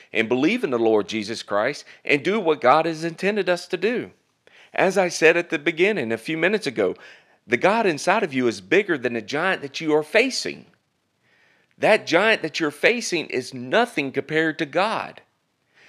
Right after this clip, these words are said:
And we got to learn how to, to, to get through this. We got to know that our attacks come from Satan. We also need to know it's from our own sinful nature.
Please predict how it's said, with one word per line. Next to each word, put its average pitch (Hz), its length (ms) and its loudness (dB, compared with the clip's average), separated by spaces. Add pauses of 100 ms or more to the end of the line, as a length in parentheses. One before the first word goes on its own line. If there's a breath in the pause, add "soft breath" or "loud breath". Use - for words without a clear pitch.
(100)
And 127 140 -2
we 156 140 4
got 202 260 0
to 139 60 -2
learn 131 340 2
how 151 260 0
to, 139 200 -6
to, 117 380 -4 (160)
to 143 100 -6
get 120 240 2
through 247 320 -4
this. 95 540 -8 (1800)
We 151 140 2
got 208 180 4
to 147 80 4
know 147 540 6 (340 soft breath)
that 120 460 4
our 127 200 2
attacks 196 480 -2
come 147 260 -4
from 117 220 -8
Satan. 165 580 0 (580 soft breath)
We 113 120 2
also 160 400 4
need 131 280 -2
to 131 60 2
know 127 360 2 (220 loud breath)
it's - 260 -2
from - 420 -2
our 131 160 2
own 165 260 4
sinful 127 460 -4
nature. 143 480 -4